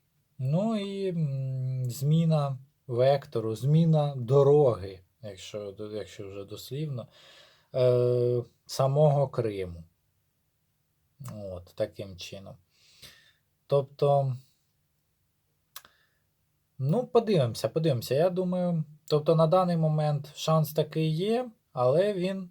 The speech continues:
все-таки невеликий, тому що позитивна руна лише одна із чотирьох. Але тим паче шанс є. Е, добре, я думаю, що я на цю тему ще один розклад зроблю,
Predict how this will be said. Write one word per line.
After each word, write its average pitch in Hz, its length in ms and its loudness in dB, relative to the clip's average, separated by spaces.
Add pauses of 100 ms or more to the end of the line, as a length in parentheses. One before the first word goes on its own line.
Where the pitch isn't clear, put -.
(100)
все-таки 160 580 0
невеликий, 123 1160 -2
тому 120 240 -10
що 123 180 -10
позитивна 135 640 -2
руна 135 480 -4
лише 117 300 -4
одна 117 400 -4
із 117 160 -10
чотирьох. 104 720 -10 (1120)
Але 180 380 2
тим 233 180 -6
паче 202 300 0
шанс 156 380 -4
є. 90 140 -8 (720)
Е, 143 680 4
добре, 143 540 4
я 151 200 2
думаю, 185 340 -2
що 170 140 -2
я 165 80 4
на 151 120 2
цю 156 160 -6
тему 147 360 2
ще 127 240 0
один 107 240 -2
розклад 95 540 -8
зроблю, 208 520 -4